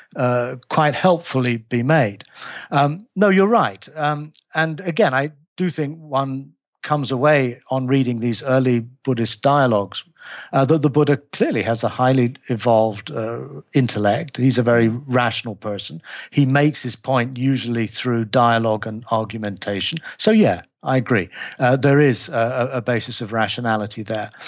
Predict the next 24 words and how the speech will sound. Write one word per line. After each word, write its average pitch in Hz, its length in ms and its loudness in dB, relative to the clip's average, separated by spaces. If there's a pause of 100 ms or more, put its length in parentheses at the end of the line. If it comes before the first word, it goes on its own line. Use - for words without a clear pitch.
(340)
Um, 135 320 2 (260)
but 185 140 4
I, 170 200 2 (1080)
although 208 440 4
that 190 300 2
may 165 260 0
be 151 280 -4
the 143 180 -2
working 131 540 0
assumption, 120 720 -2 (180)
that 120 340 -4 (100)
suffering, 123 600 -2
for 117 140 -10
example, 117 640 -4
is 110 320 -4
a, 120 240 -2
a 113 80 0
generalized, 107 800 2
uh, 120 280 -10 (280)
condition 127 520 2
of 107 80 -6 (300)
all 127 160 2
beings, 120 480 -2 (560)
um, 117 380 2